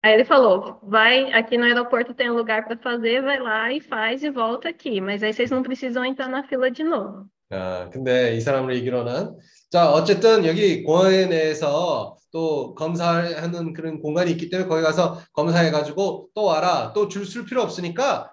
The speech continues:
Speaker 2: 일단 바로 오라고 얘기했습니다.
Speaker 1: É, a gente foi e a moça falou assim, "Demora uma hora pra ficar pronto." Só que em uma hora também fechava,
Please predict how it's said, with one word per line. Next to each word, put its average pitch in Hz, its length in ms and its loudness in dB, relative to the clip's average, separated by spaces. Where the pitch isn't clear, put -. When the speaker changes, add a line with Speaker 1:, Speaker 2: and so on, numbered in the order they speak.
Speaker 2:
일단 147 280 -6
바로 143 380 -2
오라고 127 340 -6
얘기했습니다. 101 540 -14
Speaker 1:
É, 226 40 -4
a 240 120 -2
gente 254 280 -6
foi 254 220 0
e 277 40 2
a 269 60 0
moça 254 320 -4
falou 277 200 0
assim, 277 240 -6
"Demora 233 460 -4
uma 359 320 0
hora 269 220 -2
pra 262 180 -8
ficar 269 280 -8
pronto." 220 440 -4
Só 226 200 0
que 247 120 0
em 262 80 6
uma 285 300 6
hora 254 180 2
também 277 400 -2
fechava, 269 840 -6